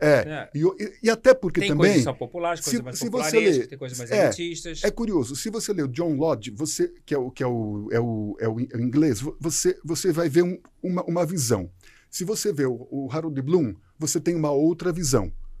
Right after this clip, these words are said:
Speaker 1: Isso é natural, porque
Speaker 2: Sim.
Speaker 1: também eu tive a visão assim.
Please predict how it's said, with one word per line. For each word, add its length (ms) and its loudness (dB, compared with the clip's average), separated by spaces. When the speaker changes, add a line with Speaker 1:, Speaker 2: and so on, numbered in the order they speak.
Speaker 1:
Isso 320 -2
é 60 0
natural, 560 0
porque 180 0
Speaker 2:
Sim. 80 -4
Speaker 1:
também 180 2
eu 80 0
tive 240 -2
a 40 2
visão 360 0
assim. 280 -2